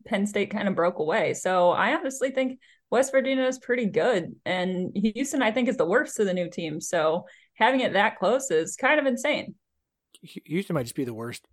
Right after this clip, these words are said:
Speaker 2: period. Um, looking at the updated lines as we record this Sunday evening, Cincinnati is now down from a five-point favorite to three and a half.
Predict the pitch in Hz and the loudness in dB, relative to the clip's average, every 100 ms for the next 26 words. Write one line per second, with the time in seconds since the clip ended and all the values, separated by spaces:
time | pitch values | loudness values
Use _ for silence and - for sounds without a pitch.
0 | - 139 123 95 90 _ - - _ - | -10 -6 -6 -8 -16 _ -20 -20 _ -6
1 | 139 139 139 135 135 127 131 _ _ 165 | -2 2 2 2 0 -4 -12 _ _ 2
2 | 185 208 185 175 160 165 170 175 160 147 | 4 4 2 2 2 2 4 2 4 2
3 | 147 151 143 139 143 135 151 127 135 127 | 2 0 0 -2 -4 -2 -2 -2 -4 -4
4 | - 135 123 120 139 143 135 127 120 120 | -6 -8 -6 -8 -6 -4 -4 -6 -12 -10
5 | 147 135 135 131 127 120 123 117 120 120 | -10 -8 -8 -4 -4 -6 -10 -12 -10 -10
6 | 113 113 117 110 113 110 139 135 131 131 | -10 -10 -12 -14 -12 -6 -4 -4 -8 -8
7 | 123 - - 120 110 110 104 95 - 156 | -10 -14 -12 -12 -12 -14 -16 -16 -8 -2
8 | 160 160 156 - | 2 2 0 -6